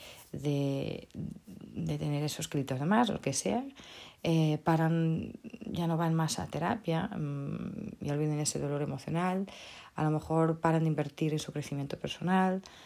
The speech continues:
¿sí? Y esto tiene que ver con el dolor de no sen-, sentirte, mm, que, que es, que eres su-, suficiente, ¿no? Por ejemplo,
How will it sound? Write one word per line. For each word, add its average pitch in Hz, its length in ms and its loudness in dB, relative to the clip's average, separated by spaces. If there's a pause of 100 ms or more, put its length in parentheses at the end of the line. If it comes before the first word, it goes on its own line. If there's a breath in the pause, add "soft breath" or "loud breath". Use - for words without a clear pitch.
(140 loud breath)
¿sí? 170 420 0
Y - 560 -4
esto - 180 -2
tiene 151 160 0
que 147 80 0
ver 147 120 2
con 147 200 -2
el 143 80 0
dolor 143 200 -2
de 147 160 0
no 147 80 2
sen-, 147 320 -2
sentirte, 147 640 -2 (960)
mm, 151 580 -2
que, 160 240 0
que 151 160 2
es, 147 180 -2
que - 140 -2
eres 165 160 2
su-, 160 340 -4
suficiente, 160 680 0
¿no? 196 100 0
Por 175 140 -2
ejemplo, 170 480 -2